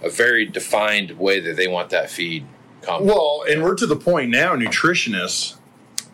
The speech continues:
Speaker 2: are riding in choppers.
Speaker 1: Oh, yeah.
Speaker 2: You know,
Speaker 1: Watching
Speaker 2: they're,
Speaker 1: things
Speaker 2: they're,
Speaker 1: cut and
Speaker 2: yeah.
Speaker 1: they're really paying attention.
Speaker 2: The guy whose stuff it is, he's, talk to him.
Speaker 1: Yeah.
Speaker 2: You
Speaker 1: Yeah.
Speaker 2: know, we'll feed whatever. Talk to him. He's,
Speaker 1: Yeah.
Speaker 2: he's the one that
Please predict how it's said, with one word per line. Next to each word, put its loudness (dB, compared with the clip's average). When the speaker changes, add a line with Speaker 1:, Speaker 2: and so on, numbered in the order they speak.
Speaker 2:
are 0
riding 2
in -6
choppers. -2
Speaker 1:
Oh, -6
yeah. -4
Speaker 2:
You 0
know, -2
Speaker 1:
Watching -4
Speaker 2:
they're, 4
Speaker 1:
things -4
Speaker 2:
they're, 4
Speaker 1:
cut -6
and -8
Speaker 2:
yeah. 2
Speaker 1:
they're -8
really -2
paying -4
attention. -6
Speaker 2:
The 0
guy 2
whose -2
stuff 2
it 0
is, 0
he's, -2
talk 2
to -4
him. 0
Speaker 1:
Yeah. -4
Speaker 2:
You -2
Speaker 1:
Yeah. 2
Speaker 2:
know, 0
we'll 4
feed 0
whatever. 2
Talk 2
to 0
him. 0
He's, -2
Speaker 1:
Yeah. -2
Speaker 2:
he's -2
the -2
one -2
that -4